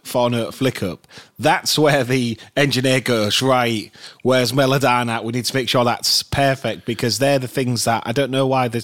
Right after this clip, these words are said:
they stand out a lot in these productions. Um, but also, I think that's really the most margin for error, and it, it can sound very polished if all that's perfect, but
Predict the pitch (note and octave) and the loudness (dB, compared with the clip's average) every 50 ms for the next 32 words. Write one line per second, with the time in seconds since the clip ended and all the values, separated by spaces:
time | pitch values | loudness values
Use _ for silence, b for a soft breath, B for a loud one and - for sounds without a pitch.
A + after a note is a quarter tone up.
0 | - - - C3+ - - - D#3 D#3 C#3+ C3+ C#3+ D3+ C#3 A#2+ B2 A#2 A2 F#2+ G#2+ | -8 -6 -4 -2 -2 0 2 2 2 2 2 0 0 0 0 -2 -2 -2 -2 -4
1 | G#2 G2+ G2 F2+ _ - - A2+ G2+ - - - G2+ G#2 - - - - F#2+ E2+ | -4 -6 -6 -8 _ -8 -6 -6 -6 -6 -8 -8 -8 -8 -8 -8 -8 -8 -8 -8
2 | E2 E2 - - - - B B B B B B B B B B B B B B | -8 -6 -6 -6 -8 -8 B B B B B B B B B B B B B B
3 | _ - A#2+ A#2+ A#2 A2+ A2 A2 G#2+ A2 G#2 - _ _ - C3 B2+ E3 E3 C#3 | _ -2 0 0 0 0 0 -2 -2 -4 -6 -8 _ _ -10 -4 -2 0 2 2
4 | D#3 F3 F#3+ - - F#3 E3+ D3+ C#3 - E3 D#3+ C#3 C3 C3+ A2+ - - - - | 2 2 2 2 2 2 2 2 2 -2 -4 -4 -2 -4 -2 -2 -2 -2 -4 -4
5 | _ - C3+ D3 D3+ C#3 C3+ A#2+ B2+ B2 B2 B2+ B2 A#2 - - C3 B2+ B2 A#2+ | _ 0 2 2 4 2 2 0 0 0 0 0 0 0 0 -2 0 0 0 0
6 | A2+ A#2 A2 G2 - - - - G#2 A#2+ A#2 A2+ G#2+ G2 G2 G2 G2 G2 - _ | 0 -2 -4 -4 -4 -6 -4 -2 0 0 0 0 0 0 -2 -2 -4 -6 -8 _
7 | _ _ _ - - B2 A#2+ - - B2 A#2 - - A#2+ A2+ A2 G#2 A2+ A#2 A2+ | _ _ _ -8 -6 -6 -6 -4 -4 -2 -2 0 0 0 0 -2 -2 -2 -2 -2
8 | A2 G2+ - - C#3+ D3 C#3 G#2+ F#2+ - - - - - - B B B B B | -2 -2 -2 0 0 0 0 -2 -4 -4 -6 -6 -8 -10 -14 B B B B B
9 | B B A#2 G#2 B2 A#2 A2 A2+ A2+ A2 - - - - - C3+ B2+ A#2+ - - | B B -8 -4 -4 -2 -2 -2 -2 -4 -4 -6 -6 -4 -2 -2 -2 -2 -4 -6
10 | G#2+ - - - - - - A#2 G#2+ G2+ - | -10 -10 -10 -10 -10 -6 -4 -4 -4 -4 -6